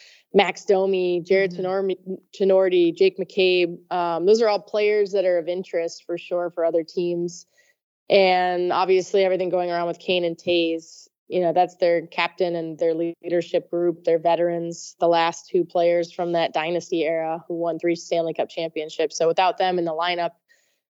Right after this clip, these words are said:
Speaker 1: you know, it's a different team. It's a new era. Um, and so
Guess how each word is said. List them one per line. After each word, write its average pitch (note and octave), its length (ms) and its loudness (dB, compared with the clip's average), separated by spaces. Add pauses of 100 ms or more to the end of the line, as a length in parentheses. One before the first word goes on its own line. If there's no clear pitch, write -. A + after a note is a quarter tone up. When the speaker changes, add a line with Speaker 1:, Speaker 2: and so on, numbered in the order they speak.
Speaker 1:
you G3 120 4
know, F#3+ 120 6
it's F3 160 4
a G3+ 40 6
different F#3+ 460 -2 (480)
team. F3 320 0
It's E3 140 -2
a F3+ 40 2
new F3+ 240 0
era. E3+ 420 0 (200)
Um, E3 580 -4 (140)
and F#3+ 200 4
so G3 440 2